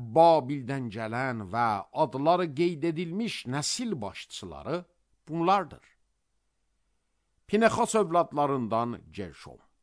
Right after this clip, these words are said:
İtamar övladlarından Danyal, Davud övladlarından Xəttoş, Şəkanya nəslindən, Pəroş övladlarından, Zekəriya və onunla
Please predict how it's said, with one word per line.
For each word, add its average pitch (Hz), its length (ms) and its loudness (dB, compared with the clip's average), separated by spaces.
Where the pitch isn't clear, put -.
İtamar 196 420 8
övladlarından 123 1160 4
Danyal, 78 420 -10
Davud 208 340 8
övladlarından 165 1080 4
Xəttoş, 131 540 -4
Şəkanya 143 720 0
nəslindən, 120 840 -4
Pəroş 156 640 2
övladlarından, 110 1000 -2
Zekəriya 208 840 2
və 147 200 6
onunla 190 640 6